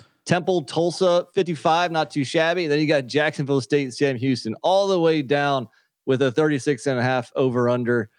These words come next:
So, uh, I don't know about you. I only had one guy in that last game because that should be, you know, a defensive struggle, rock fight kind of a game.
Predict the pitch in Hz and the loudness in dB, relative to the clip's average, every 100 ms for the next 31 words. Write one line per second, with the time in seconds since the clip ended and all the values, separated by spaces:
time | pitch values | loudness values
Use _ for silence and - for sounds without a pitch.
0 | _ _ - 135 127 123 123 123 123 123 | _ _ -4 0 2 2 2 2 0 0
1 | 165 170 151 - 135 160 175 151 139 120 | 2 2 0 0 0 2 2 0 0 0
2 | 139 139 127 127 131 127 127 120 120 127 | -2 0 -2 0 0 -2 -2 -2 0 0
3 | 123 - 131 117 113 120 110 101 120 131 | -2 -2 -2 -2 -2 0 0 0 -2 -2
4 | - - 131 113 123 120 117 120 110 107 | -2 -2 -2 0 2 2 0 0 0 0
5 | 101 101 117 - 117 107 104 - 120 110 | 0 0 0 0 -2 -4 -10 -4 0 0
6 | 110 107 98 113 113 _ 107 98 - 104 | 0 -2 0 -2 -2 _ -4 -2 -2 -4
7 | 92 95 87 | -4 -4 -4